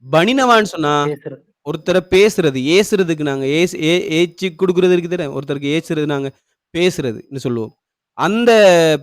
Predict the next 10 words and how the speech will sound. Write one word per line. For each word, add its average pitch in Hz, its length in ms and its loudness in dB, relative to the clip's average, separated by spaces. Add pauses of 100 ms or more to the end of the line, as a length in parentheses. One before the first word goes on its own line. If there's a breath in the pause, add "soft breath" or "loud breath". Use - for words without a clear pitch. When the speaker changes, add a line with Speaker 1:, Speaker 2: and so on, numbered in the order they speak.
(100)
Speaker 1:
பேசுறதுக்கு 170 420 -2
நாங்க 139 280 -2
வந்துட்டு 160 360 -4 (420)
என்னது? 147 320 -2 (320)
பனினவான்னு 175 540 2
சொல்லுவோம். 117 380 -10 (560)
பனினவாவுடைய 233 760 4
இறந்த 190 260 2
காலம் 143 520 2 (340)
பென்னா. 156 500 0